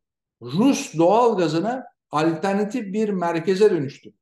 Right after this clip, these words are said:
Dede Ağaç Limanı'nın on sekiz kilometre açığında denizin ortasında böyle adacık gibi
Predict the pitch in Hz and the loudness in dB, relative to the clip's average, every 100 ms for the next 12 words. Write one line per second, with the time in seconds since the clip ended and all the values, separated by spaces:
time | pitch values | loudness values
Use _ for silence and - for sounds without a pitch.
0 | _ _ _ _ _ _ _ _ _ _ | _ _ _ _ _ _ _ _ _ _
1 | _ _ _ _ 127 160 175 240 240 202 | _ _ _ _ 0 2 4 2 2 2
2 | - 175 185 185 220 233 202 226 226 214 | -2 -4 -2 -2 -2 -4 -2 0 0 -4
3 | 170 160 - 147 143 139 139 135 110 - | -8 -12 -8 -4 -2 -2 -4 -4 -4 0
4 | 208 160 127 131 - - _ 127 165 208 | 0 0 -4 -6 -8 -18 _ 0 2 2
5 | 208 240 233 196 - 160 170 165 151 160 | 0 -2 -4 -4 -6 -10 -8 -6 -2 -2
6 | 156 156 151 196 254 - 165 147 220 | -2 -4 -2 -2 -4 -8 -8 -6 -8